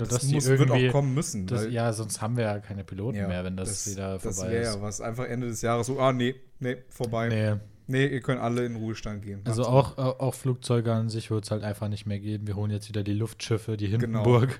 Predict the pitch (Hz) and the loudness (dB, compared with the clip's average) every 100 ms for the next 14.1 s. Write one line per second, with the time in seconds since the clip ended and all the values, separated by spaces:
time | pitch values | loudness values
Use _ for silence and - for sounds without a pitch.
0 | - - - - - 135 - 208 - 185 | -4 0 2 4 6 8 10 8 8 0
1 | 127 143 135 139 143 131 131 135 151 151 | 2 4 6 6 8 8 8 6 4 6
2 | 120 120 120 135 143 139 135 143 147 143 | 6 6 6 6 6 6 4 2 2 0
3 | - 147 143 143 139 139 135 143 - 170 | 6 6 8 6 6 4 4 2 6 6
4 | - 143 135 131 131 120 131 139 135 135 | 6 4 4 4 4 6 6 6 4 4
5 | 127 117 135 135 127 127 123 120 117 113 | 4 2 -2 -2 0 0 2 2 2 -2
6 | - - 131 127 131 127 117 117 123 127 | -12 -10 -6 -6 -6 -6 -6 0 2 2
7 | 123 117 - 120 110 113 110 117 127 - | 0 -4 -4 -4 0 -2 2 0 0 -2
8 | 123 - 127 123 117 113 131 139 - - | -4 -2 -2 0 0 2 2 0 -4 -2
9 | 131 - 101 127 131 127 120 117 120 151 | 0 2 4 4 2 0 0 0 0 0
10 | 135 - - _ - - - - - 123 | -2 -6 -12 _ -20 -18 -18 -10 -4 -2
11 | 120 - 120 120 120 120 117 113 117 123 | -2 2 2 4 2 2 2 2 2 0
12 | 127 123 123 110 113 120 120 - 151 147 | -2 0 2 0 2 2 2 4 6 6
13 | 151 104 107 98 110 104 113 107 104 - | 6 0 -2 -2 -4 0 2 2 0 0
14 | 156 | 0